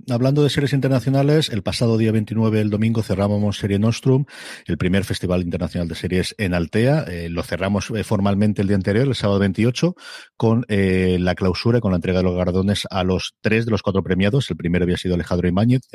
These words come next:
realmente había sido Chicho Ibáñez Serrador, pero recogió el premio a la trayectoria que, eh, dimos a su padre el, el día de la inauguración del festival, el día veinte, y dimos a los otros tres, en primer lugar, al salir de clase, eh, re-, vino a recibirlo Eduardo Zaramela,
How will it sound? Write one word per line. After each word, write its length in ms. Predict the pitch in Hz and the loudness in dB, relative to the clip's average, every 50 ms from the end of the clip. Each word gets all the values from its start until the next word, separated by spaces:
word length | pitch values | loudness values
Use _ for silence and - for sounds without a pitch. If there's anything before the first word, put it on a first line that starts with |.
| - - | -20 -14
realmente 340 | - 85 80 82 80 - | -12 -10 -8 -6 -6 -4
había 140 | - 82 80 | -4 -6 -4
sido 200 | - - 85 82 | -4 -4 -4 -4
Chicho 220 | - - 98 - 90 | -4 -6 -6 -4 -2
Ibáñez 240 | 85 85 87 78 | -2 -2 -4 -6
Serrador, 340 | - - 87 87 95 98 92 _ - - - - - - - | -8 -4 -2 0 0 0 -2 _ -14 -20 -20 -20 -20 -12 -4
pero 160 | - 90 85 | 0 0 0
recogió 360 | - 80 - - - - 87 | 0 -2 -4 -4 -4 -2 -2
el 60 | 82 | -2
premio 320 | 78 - 87 85 87 85 82 | -2 -2 -2 0 0 0 0
a 60 | 82 | 0
la 80 | 82 80 | 0 -2
trayectoria 600 | - 82 80 78 - - 92 90 92 87 80 - _ - - - - - _ _ | -4 -4 -6 -6 -6 -4 -4 -2 0 -2 -2 -4 _ -16 -20 -20 -20 -20 _ _
que, 240 | - - 101 98 - - | -4 -2 0 0 0 -2
eh, 400 | 104 98 95 92 87 87 87 85 | -4 -2 -2 0 0 -2 -2 -2
dimos 220 | 85 95 90 82 - | -2 -2 -4 -4 -6
a 40 | - | -10
su 120 | - 78 | -12 -6
padre 340 | - 95 92 92 85 80 82 82 82 78 | -2 0 0 0 0 -2 -4 -4 -6 -6
el, 460 | 76 80 80 78 78 78 76 78 85 - | -4 -4 -2 -2 -2 -2 -4 -4 -4 -6
el 640 | 85 80 78 78 78 76 78 76 76 76 76 76 | -4 -4 -4 -4 -4 -6 -6 -8 -8 -10 -12 -10
día 180 | - 90 92 87 | -4 0 2 2
de 60 | 85 82 | 2 2
la 100 | 82 82 | 2 0
inauguración 520 | 78 82 80 82 - 82 - - 87 85 | 0 0 0 0 -2 -2 -2 0 0 0
del 100 | 82 85 | 0 -2
festival, 420 | - - - - 92 87 90 87 | -4 -6 -6 -2 0 2 2 2
el 80 | 80 78 | 0 0
día 180 | 76 87 85 82 | 0 0 2 2
veinte, 440 | 92 98 107 110 - 120 135 151 - | 4 4 4 2 2 2 0 0 0
y 240 | - 117 113 117 120 | 2 4 4 4 4
dimos 320 | 117 110 110 110 110 - | 4 4 4 2 2 2
a 40 | - | 2
los 160 | 107 101 - | 0 2 2
otros 240 | 113 101 107 98 - | 0 0 0 -2 -2
tres, 300 | - 113 110 117 131 - - - - - - - - _ - | 0 0 0 0 0 -2 -6 -12 -18 -18 -18 -18 -16 _ -2
en 140 | 110 104 | -2 -2
primer 220 | 90 - 101 101 98 | -2 0 0 2 2
lugar, 220 | 104 101 107 104 101 | 2 2 2 2 0
al 80 | 95 | 0
salir 260 | - - 98 101 104 | 0 -2 0 0 0
de 80 | 98 101 | 0 0
clase, 400 | - 107 110 110 - 127 139 - | 0 0 0 0 0 -2 -4 -4
eh, 360 | - 92 85 85 85 82 82 80 | -4 -6 -6 -4 -4 -4 -6 -4
re-, 140 | - 90 82 | -4 -6 -6
vino 240 | 82 87 92 87 95 | -4 -4 -2 0 0
a 40 | 90 | 0
recibirlo 460 | - - - 87 92 90 92 92 90 | -2 -4 -6 -4 -4 0 2 2 2
Eduardo 260 | 90 85 90 85 85 - | 4 4 2 0 0 -2
Zaramela, 520 | - 85 90 87 104 110 117 120 127 | -2 -2 0 2 4 4 4 4 4